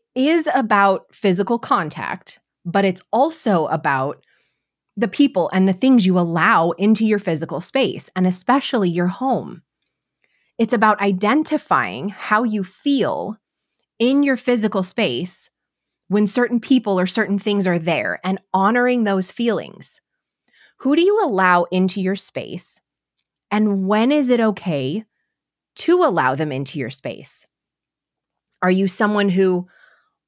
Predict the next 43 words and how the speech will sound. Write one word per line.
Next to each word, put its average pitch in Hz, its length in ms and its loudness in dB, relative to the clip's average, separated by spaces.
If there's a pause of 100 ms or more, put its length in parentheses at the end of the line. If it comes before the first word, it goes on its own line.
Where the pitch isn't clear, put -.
loves 175 560 2
when 190 160 0
people 190 320 -2
stop 180 400 -2
by 165 320 0
unannounced 175 640 0
for 175 140 0
a 165 40 0
surprise 165 520 -2
visit? 165 500 -2
Or 196 300 2
are 202 100 2
you 202 200 0
someone 196 380 0
who 190 160 0
gets 185 380 -2 (360)
a 175 100 -2
little 226 340 0
anxious 220 480 -2
when 147 140 -4
that 127 120 -8
happens? - 600 -12 (760)
If 214 180 0
you 254 100 4
have 269 240 0
your 269 140 0
family 226 600 -2 (140)
over 208 420 2
for 208 400 -2
a 196 80 2
holiday 190 520 0
or 185 180 -2
a 196 80 -2
dinner 190 340 0
or 170 200 2
a 170 40 0
party 175 440 0
or 170 100 -2
whatever, 185 480 0 (380)
how 240 240 0
do 285 80 0
you 240 160 0
feel 202 640 0